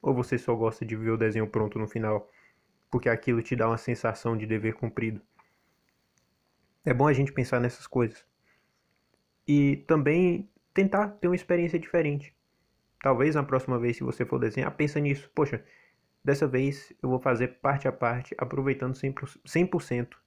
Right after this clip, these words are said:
de cada etapa. E se ficar bom no final, tudo bem. Mas eu não vou pensar por, nisso por agora. Deixa o final pro final, o meio pro meio. Eu posso até pensar em como vai ficar o final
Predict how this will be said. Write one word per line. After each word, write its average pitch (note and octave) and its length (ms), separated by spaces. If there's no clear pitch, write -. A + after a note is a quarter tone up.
de C3+ 120
cada A#2 260
etapa. - 420
E F#3+ 60
se G#3 120
ficar G#3 280
bom D#3 180
no D3 60
final, B2 280
tudo C#3 220
bem. B2 320
Mas B2 180
eu C#3 60
não C#3 80
vou C3 100
pensar A#2+ 260
por, A#2+ 260
nisso C3+ 440
por D3 240
agora. A2 360
Deixa B2 220
o - 20
final A2+ 240
pro - 160
final, D3 400
o D#3+ 80
meio A#2+ 240
pro D#3+ 140
meio. B2 240
Eu B2+ 80
posso C3+ 240
até C3 180
pensar F3 460
em E3+ 60
como D#3+ 200
vai D3 140
ficar C#3+ 180
o B2 40
final A2+ 440